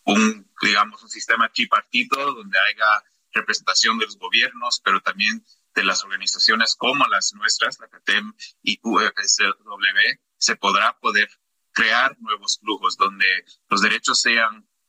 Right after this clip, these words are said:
eh, respetados, donde los trabajadores tengan buenas experiencias y donde se les respeten los derechos laborales. Sé que usando un modelo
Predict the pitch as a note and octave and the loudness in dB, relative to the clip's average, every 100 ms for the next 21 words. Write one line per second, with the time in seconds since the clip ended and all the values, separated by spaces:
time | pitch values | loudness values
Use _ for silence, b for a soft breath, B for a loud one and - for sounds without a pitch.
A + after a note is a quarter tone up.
0 | _ - F#2+ F#2 - G2+ - G2 A2 A#2 | _ -4 -4 -4 -2 0 0 -2 2 2
1 | B2+ B2+ - G2 F#2 - F#2 F#2+ G2 A2+ | 0 -6 -4 -4 -2 -2 -2 0 2 2
2 | A2+ - A2 G#2+ G2+ A2 A#2+ A2+ G#2 - | 0 -2 -4 -6 -2 -2 0 -4 -6 -6
3 | A2 A2 B2+ B2+ C3 - _ _ - A2 | -2 0 0 -2 -4 -8 _ _ -4 0
4 | A2 A2 - G#2 - - - B2+ B2+ A2+ | 0 0 -2 -2 -6 -6 -2 -2 0 -2
5 | G#2+ G#2 G#2 - - G2 G2 A2+ A2+ - | -2 -2 -2 -2 -2 -2 0 0 -2 -6
6 | - - B2 C#3+ - - F#3+ - - A2 | -12 -2 0 0 -2 -6 -6 -6 0 0
7 | A2+ A2+ A2 G2+ G#2+ A#2 A#2+ | 0 -6 -12 -4 -2 -2 -6